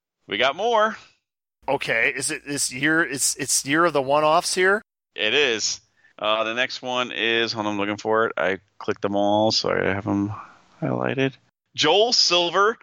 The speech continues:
Speaker 1: the Pinball. Just type in Joel Silver.
Speaker 2: Joel Silver?
Speaker 1: Yep.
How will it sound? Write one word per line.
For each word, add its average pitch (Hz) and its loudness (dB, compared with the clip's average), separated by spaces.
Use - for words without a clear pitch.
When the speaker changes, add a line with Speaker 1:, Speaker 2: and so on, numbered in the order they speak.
Speaker 1:
the 127 -2
Pinball. 196 -2
Just - -6
type 123 0
in 113 -6
Joel 117 -4
Silver. 113 0
Speaker 2:
Joel 180 2
Silver? 170 2
Speaker 1:
Yep. 123 0